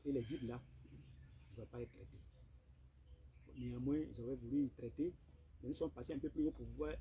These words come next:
pour adresser un courrier au ministre. Donc, dans ces derniers temps, les, les, les attestations ont été bloquées,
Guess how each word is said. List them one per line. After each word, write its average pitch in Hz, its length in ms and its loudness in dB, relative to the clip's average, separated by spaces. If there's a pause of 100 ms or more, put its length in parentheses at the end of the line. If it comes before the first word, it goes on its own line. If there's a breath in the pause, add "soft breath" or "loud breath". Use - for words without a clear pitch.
pour 120 200 2
adresser 123 400 2
un 170 80 4
courrier 135 260 6
au 143 80 10
ministre. 123 360 6 (1300)
Donc, 127 160 -4 (200)
dans 110 80 -4
ces 117 120 0
derniers 117 280 -2
temps, 120 160 -6 (840)
les, 107 380 -6 (140)
les, 110 320 -8
les 113 120 -6
attestations 113 540 -8 (1300)
ont 123 60 -2
été 120 180 -2
bloquées, 113 360 -2